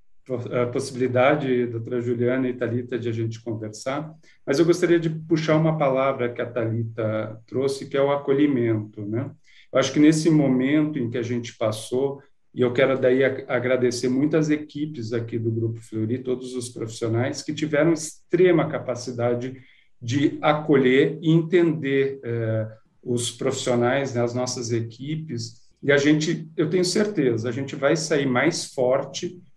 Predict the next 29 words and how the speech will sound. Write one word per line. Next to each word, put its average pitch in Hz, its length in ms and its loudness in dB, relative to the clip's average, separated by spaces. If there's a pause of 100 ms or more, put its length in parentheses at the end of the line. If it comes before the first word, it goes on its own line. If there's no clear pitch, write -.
(140)
é, 131 160 2
mais 143 360 4
consciente 156 920 0 (280)
de 151 160 0
todo 147 280 4
esse 143 200 0
momento, 117 680 2
né? 120 200 0
Então, 143 500 -2
eu, 127 380 -2
eu 135 100 4
agradeço 139 500 0
muito 156 440 4
as - 120 -6
pessoas, 131 560 -4
os 123 100 -12
profissionais 127 600 -4
que - 100 0
nos 156 300 6
acolheram 135 540 0
aqui 123 180 -12
dentro 120 320 -8
do 120 100 -8
grupo, 120 400 -2 (380)
psicólogos, 127 920 4
os 120 220 -4
médicos, 120 800 0
as 120 160 -4
enfermeiras, 127 1200 0